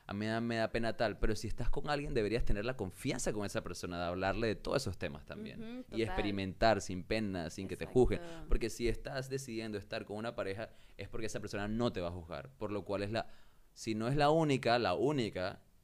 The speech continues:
Speaker 1: a la que le puedes decir como que, "Hey, quiero sentirme mejor,
Speaker 2: Ujú.
Speaker 1: quiero tener un orgasmo,
Speaker 2: Y
Speaker 1: no
Speaker 2: si no
Speaker 1: tengo
Speaker 2: te
Speaker 1: un
Speaker 2: sientes en
Speaker 1: orgasmo".
Speaker 2: confianza para hacer eso, entonces no
Speaker 1: ¿Para qué?
Speaker 2: confías en tu pareja, o
Speaker 1: Ajá,
Speaker 2: sea, que
Speaker 1: entonces
Speaker 2: sopa.
Speaker 1: salte de aquí, echa pa'lante ya.
Speaker 2: Ajá,
Speaker 1: Ajá.
Speaker 2: exacto, desagüépate,
Speaker 1: Consigue a alguien más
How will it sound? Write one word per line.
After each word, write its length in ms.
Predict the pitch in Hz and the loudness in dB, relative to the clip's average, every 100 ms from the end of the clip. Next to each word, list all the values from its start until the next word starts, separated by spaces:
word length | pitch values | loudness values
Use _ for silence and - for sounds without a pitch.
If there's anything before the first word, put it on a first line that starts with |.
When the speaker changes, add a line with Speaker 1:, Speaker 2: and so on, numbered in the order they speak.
| _ _ - - | _ _ -10 -4
Speaker 1:
a 80 | |
la 80 | 104 | -2
que 80 | 98 | -2
le 100 | 95 | 2
puedes 200 | 120 120 | 4 2
decir 140 | 95 95 | -2 -6
como 240 | 113 101 | -4 -2
que, 180 | 90 - | -2 0
"Hey, 520 | 101 107 92 85 69 - _ _ _ _ _ _ _ - _ | 2 2 2 -4 -8 -16 _ _ _ _ _ _ _ -20 _
quiero 320 | - 117 113 | 0 2 2
sentirme 400 | - 110 - 104 | -2 -4 -4 -4
mejor, 500 | 101 90 123 98 - - | -4 -2 0 0 -2 -12
Speaker 2:
Ujú. 300 | 202 175 - | -14 -10 -4
Speaker 1:
quiero 680 | 120 117 110 113 113 110 110 - _ _ | 2 4 6 4 4 2 -2 -10 _ _
tener 180 | 113 107 | -4 -2
un 80 | 110 | 0
orgasmo, 540 | 107 131 139 98 82 | 6 6 6 2 0
Speaker 2:
Y 40 | 104 | 0
Speaker 1:
no 80 | |
Speaker 2:
si 60 | - | 4
no 60 | - | 6
Speaker 1:
tengo 140 | 156 | 6
Speaker 2:
te 40 | |
Speaker 1:
un 60 | 135 | 6
Speaker 2:
sientes 160 | 107 101 | 4 4
en 40 | |
Speaker 1:
orgasmo". 180 | 90 85 | 2 -2
Speaker 2:
confianza 360 | - 226 - - | -6 -2 0 0
para 140 | 208 | -2
hacer 180 | 226 220 | -2 -2
eso, 220 | 220 220 | 0 0
entonces 340 | 214 190 247 - | 0 -4 -6 -6
no 280 | - - | -10 0
Speaker 1:
¿Para 140 | 214 226 | 2 4
qué? 40 | |
Speaker 2:
confías 300 | 262 262 311 | 4 6 8
en 60 | - | 8
tu 100 | 311 | 6
pareja, 320 | 262 339 311 | 8 10 12
o 140 | 233 240 | 12 12
Speaker 1:
Ajá, 20 | 311 320 | 12 12
Speaker 2:
sea, 80 | 294 | 10
que 60 | |
Speaker 1:
entonces 260 | - 302 - | 8 8 12
Speaker 2:
sopa. 120 | 302 | 12
Speaker 1:
salte 200 | 160 180 | 12 12
de 40 | 170 | 12
aquí, 200 | - 143 | 12 10
echa 240 | 143 170 | 8 10
pa'lante 380 | 147 117 101 90 | 8 8 6 2
ya. 60 | 85 | 0
Speaker 2:
Ajá, 800 | 254 330 269 311 285 247 220 214 | 0 0 0 0 0 -2 -4 -6
Speaker 1:
Ajá. 0 | |
Speaker 2:
exacto, 440 | 214 214 196 190 233 | -4 0 0 0 -4
desagüépate, 800 | - 226 220 294 - - - 110 | -4 -6 -4 -8 -10 -14 -10 -6
Speaker 1:
Consigue 360 | 110 117 113 | -4 0 4
a 60 | 117 | 4
alguien 220 | 117 127 | 4 2
más 140 | 127 | 4